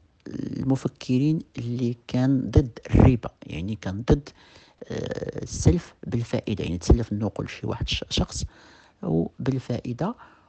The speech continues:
المهم هادشي اللي عندنا بالنسبة لهاد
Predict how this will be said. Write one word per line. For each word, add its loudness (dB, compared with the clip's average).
المهم 4
هادشي 2
اللي 0
عندنا -4
بالنسبة -6
لهاد -6